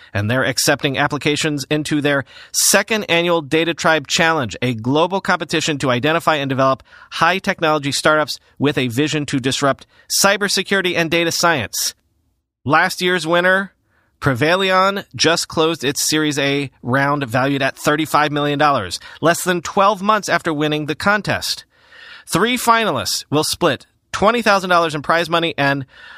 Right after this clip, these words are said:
one winner will be eligible to receive up to two million dollars in seed capital from Data Tribe, with potential follow-on investment up to six point five million dollars in Series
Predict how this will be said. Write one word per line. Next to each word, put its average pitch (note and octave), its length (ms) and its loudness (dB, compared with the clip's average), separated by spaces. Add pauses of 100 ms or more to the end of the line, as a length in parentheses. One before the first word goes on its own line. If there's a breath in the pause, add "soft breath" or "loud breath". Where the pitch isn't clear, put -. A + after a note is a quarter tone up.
one D#3 420 0
winner E3 220 2
will E3 120 2
be D#3 140 0
eligible D#3 400 2
to D#3 100 -6
receive D3+ 320 0
up D3 120 0
to - 160 -2
two - 260 -2
million G3+ 300 0
dollars E3 320 2
in C#3+ 80 -4
seed E3 260 -2
capital D#3 300 0
from C3+ 200 -2
Data D3 280 0
Tribe, D#3 320 2
with C3 260 -4
potential D3+ 460 -2
follow-on D3 580 0
investment C#3+ 480 -2 (100)
up F#3+ 220 2
to G3 220 -2
six - 320 -2
point F3 280 0
five D3+ 280 2
million C#3+ 260 -2
dollars C3 320 0
in B2+ 180 -4
Series A#2 440 -4